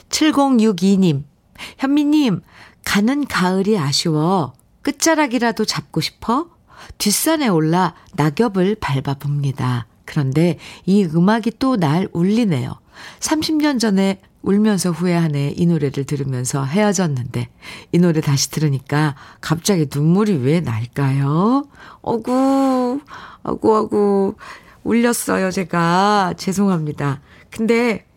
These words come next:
삼십 년 전 그 아픔이 다시 그 살아난다는 건 아직도 그 감정이 여리여리하다는 거네요. 아니면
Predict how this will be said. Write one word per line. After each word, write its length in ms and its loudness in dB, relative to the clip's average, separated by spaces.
삼십 400 -2
년 220 2
전 400 0
그 200 0
아픔이 380 0
다시 320 -2
그 880 0
살아난다는 840 0
건 180 0
아직도 340 -2
그 160 -6
감정이 1000 2
여리여리하다는 840 -2
거네요. 640 0
아니면 460 2